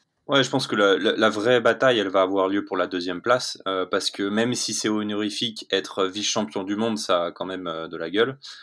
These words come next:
Euh, donc, euh, Leclerc, il va essayer de tout faire pour, euh, pour aller, euh, pour aller la chercher. Et donc, euh, effectivement, comme tu dis, là, on a des circuits qui arrivent, qui promettent, euh, de très belles batailles. Donc, je suis assez excité de,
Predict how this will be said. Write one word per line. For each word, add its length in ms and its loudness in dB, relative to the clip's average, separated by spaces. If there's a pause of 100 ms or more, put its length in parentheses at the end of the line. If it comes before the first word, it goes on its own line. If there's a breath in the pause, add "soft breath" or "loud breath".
(200 loud breath)
Euh, 300 4
donc, 320 -6
euh, 500 2
Leclerc, 380 2
il 100 -2
va 120 0
essayer 440 -4
de 120 -6
tout 180 -12
faire 320 2
pour, 280 -4
euh, 220 0 (100)
pour 160 -4
aller, 220 -2
euh, 160 -2
pour 160 -6
aller 140 -4
la 100 -2
chercher. 480 -4 (320 loud breath)
Et 160 -6
donc, 240 -8
euh, 220 0
effectivement, 520 -4
comme 180 -4
tu 140 -12
dis, 140 -2
là, 120 2
on 120 -4
a 80 -2
des 80 -8
circuits 400 -8
qui 160 -4
arrivent, 320 0
qui 180 -8
promettent, 460 -8
euh, 180 -8
de 420 -10
très 200 0
belles 140 -2
batailles. 320 2
Donc, 160 -8
je 60 -10
suis 80 2
assez 200 -2
excité 440 -4
de, 240 -2